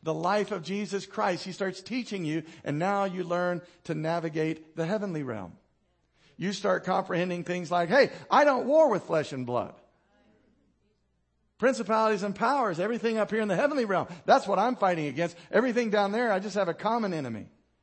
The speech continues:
The guy at work that rubs me the wrong way, he's not my enemy. I don't war with him. My, my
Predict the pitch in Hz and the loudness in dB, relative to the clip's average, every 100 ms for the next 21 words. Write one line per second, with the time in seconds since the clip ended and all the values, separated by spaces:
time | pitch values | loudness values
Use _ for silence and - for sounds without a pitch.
0 | _ _ _ _ 160 180 226 220 175 214 | _ _ _ _ 0 4 4 4 4 4
1 | 240 196 180 - - 196 190 220 208 208 | 4 2 -2 -4 0 2 2 -2 0 0
2 | 214 220 240 233 262 262 202 170 208 285 | 2 2 2 0 0 0 0 -2 2 2
3 | 220 269 262 - _ - 294 262 165 185 | 2 0 -4 -20 _ 4 4 4 2 0
4 | 160 127 202 269 233 - _ _ _ _ | 0 0 2 2 0 -12 _ _ _ _
5 | _ _ _ _ _ _ _ _ _ _ | _ _ _ _ _ _ _ _ _ _
6 | _ _ _ _ _ _ _ _ _ - | _ _ _ _ _ _ _ _ _ -2
7 | 180 208 202 | 0 2 0